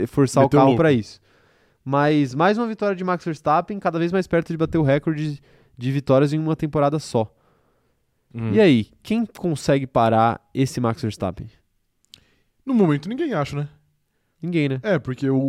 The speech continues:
Speaker 2: único cara que hoje poderia brigar com ele é o Leclerc e ele não, o carro dele já foi melhor também e a Ferrari normalmente não deixa rolar a, a briga.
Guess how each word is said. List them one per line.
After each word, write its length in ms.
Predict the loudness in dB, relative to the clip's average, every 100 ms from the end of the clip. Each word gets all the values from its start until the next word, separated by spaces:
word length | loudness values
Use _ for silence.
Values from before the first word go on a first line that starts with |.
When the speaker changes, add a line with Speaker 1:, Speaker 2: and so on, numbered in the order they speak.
| 0
Speaker 2:
único 320 | 0 -2 -6
cara 320 | 0 0 0
que 240 | -4 0
hoje 220 | 4 4 4
poderia 360 | 2 2 2
brigar 260 | 2 2 0
com 180 | -2 -4
ele 300 | -2 -4 -6 _ _ _ -6
é 60 |
o 80 | -2
Leclerc 560 | 0 0 2 2 2 -2
e 380 | 0 0 0 2
ele 180 | 0
não, 280 | -2 -8 -12 -18 _ _ -20 -20 _
o 120 | -12
carro 260 | -4 -2 0
dele 220 | 0 -2
já 120 | -2
foi 140 | 0 0
melhor 340 | 0 -2 -2
também 380 | -2 -4 -6 -8 _ _ _ _ _ -8
e 180 | -2
a 60 | 0
Ferrari 340 | 0 -2 -2
normalmente 320 | -2 -4 -4 -4
não 80 |
deixa 180 | -6 -4
rolar 300 | -2 -2 -2 -6 -4
a, 180 | -2 -2 -6 -10 _
a 100 | 2
briga. 400 | 4 4 2 -6